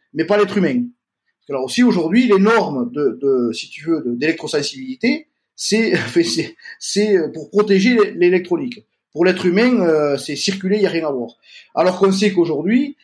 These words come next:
avec pas mal de chercheurs, hein, notamment moi j'ai travaillé avec le docteur Albaré, bon, qui est décédé malheureusement, le docteur Jean-Pierre Masqui aussi, qui ont démontré depuis des années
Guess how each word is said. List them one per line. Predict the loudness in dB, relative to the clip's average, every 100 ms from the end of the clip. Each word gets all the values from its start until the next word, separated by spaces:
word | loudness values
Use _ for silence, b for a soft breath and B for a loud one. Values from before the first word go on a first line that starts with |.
| b b b _
avec | -8 -2
pas | 0
mal | 2 0
de |
chercheurs, | -2 -4 0 4 4
hein, | 2
notamment | 0 -4 -4 -4
moi | -6
j'ai |
travaillé | -6 -2 0
avec | 0 0 0
le | -2
docteur | -2 -2 0
Albaré, | 0 2 2
bon, | 0 -2
qui | 0 -2
est |
décédé | -2 -4 0 0
malheureusement, | 0 -2 -2 0 0
le | 0
docteur | -2 -4 -6 -4
Jean-Pierre | -6 -4
Masqui | -4 -4 2 2
aussi, | 2 -2 -2 B B 0
qui |
ont | 2
démontré | 2 0 0 0
depuis | 0 -4 -4
des | -2
années | 0 2 2 0